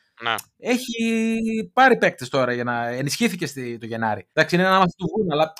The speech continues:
Speaker 2: ο Όφη φαίνεται ότι θα έχει πρόβλημα.
Speaker 1: Η οποία Λαμία, αν πάρει όντως το μάτς στα χαρτιά κόντρα στην αελ, ε, είναι ήδη στους δεκαπέντε, δηλαδή θα αφήσει τον Πανετολικό από κάτω με δύο μάτς λιγότερα.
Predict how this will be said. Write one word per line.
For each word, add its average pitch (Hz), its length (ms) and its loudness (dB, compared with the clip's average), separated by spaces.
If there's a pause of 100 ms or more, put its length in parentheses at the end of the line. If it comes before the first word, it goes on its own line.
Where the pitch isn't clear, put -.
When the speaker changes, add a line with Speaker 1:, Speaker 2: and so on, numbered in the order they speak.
Speaker 2:
ο 143 160 4
Όφη 214 180 2
φαίνεται 247 180 2
ότι 240 100 -10
θα - 80 -4
έχει 254 100 -4
πρόβλημα. 247 420 -6
Speaker 1:
Η 123 120 -6
οποία 135 300 0
Λαμία, 156 360 4
αν 160 140 2
πάρει 160 220 4
όντως 165 320 2
το 165 100 2
μάτς 135 220 0
στα 135 100 -10
χαρτιά 120 760 0
κόντρα 131 300 0
στην 131 240 -8
αελ, 120 360 2 (100)
ε, 131 260 2
είναι 160 380 0
ήδη 208 160 2
στους 151 180 -4
δεκαπέντε, 127 580 0
δηλαδή 143 280 0
θα 165 100 0
αφήσει 165 240 -4
τον 175 80 -4
Πανετολικό 131 440 -2
από 117 120 -4
κάτω 117 380 -2
με 139 200 0
δύο 170 240 0
μάτς 185 220 2
λιγότερα. 117 580 -4